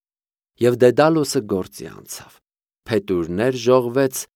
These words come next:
միմյանց կցեց վուշի թելերով ու մեղրամոմով և սկսեց չորս խոշոր թևեր պատրաստել։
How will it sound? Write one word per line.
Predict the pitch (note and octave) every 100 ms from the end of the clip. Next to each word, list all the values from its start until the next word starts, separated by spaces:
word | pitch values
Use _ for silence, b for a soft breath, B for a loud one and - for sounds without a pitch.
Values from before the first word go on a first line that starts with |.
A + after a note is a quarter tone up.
| _
միմյանց | - B2+ B2+ D3 E3 F3 -
կցեց | - A2 - C3 C#3 - A#2
վուշի | F#2+ G#2 - A2
թելերով | G2 F#2+ F#2+ G#2 C#3 D#3+ A#2+
ու | G#2+ F#2
մեղրամոմով | F2+ E2+ E2 E2 E2+ E2+ F2+ D3+ F3 - _ _ -
և | A2 C#3+
սկսեց | B2 - - - F3+ -
չորս | - D3 D#3+ -
խոշոր | - B2 G#2+ B2 A#2+
թևեր | - G#2+ F#2+ E2+
պատրաստել։ | - - - - - -